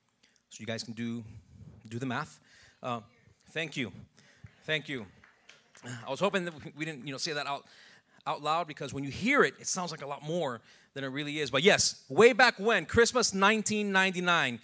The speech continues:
where I worked, we had a gift exchange. Uh, you know, like a, like a Secret Santa, and we decided that year to do things a little different. We decided to do, uh, create, like, a wish list. Um, and that way, whoever your Secret Santa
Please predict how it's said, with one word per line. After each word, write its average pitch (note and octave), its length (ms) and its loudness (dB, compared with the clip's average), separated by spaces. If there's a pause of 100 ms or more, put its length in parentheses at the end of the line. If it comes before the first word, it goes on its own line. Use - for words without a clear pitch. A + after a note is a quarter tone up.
(180)
where F3 180 8
I C#4 120 12
worked, A3 260 6
we G3+ 80 4
had F#3+ 140 6
a - 20 -4
gift F#3+ 220 -2
exchange. - 480 -10 (520)
Uh, D3 320 0
you D3+ 60 -10
know, D3+ 100 0
like D3 140 0
a, C#3+ 60 -2
like D3 160 -2
a - 20 -4
Secret G3+ 300 0
Santa, G3 520 2
and D3+ 220 -6
we A3 140 -6
decided G3 480 0
that F3 260 4
year D3+ 160 -2
to D3 100 -10
do F3+ 120 -8
things G3 220 -6
a - 20 -10
little G3 120 -2
different. E3+ 300 -4
We D#3 60 -8
decided D#3+ 320 -2
to D3+ 80 -18
do, D#3+ 260 -6 (320)
uh, D3 220 0
create, E3+ 300 -2
like, D3 120 0
a C3 80 4
wish D#3 380 6
list. - 380 -6 (440)
Um, C#3 540 2
and D3+ 100 -6
that A3+ 200 8
way, F#3+ 240 6
whoever A3 540 2
your G#3 220 2
Secret G#3 460 0
Santa F#3 580 0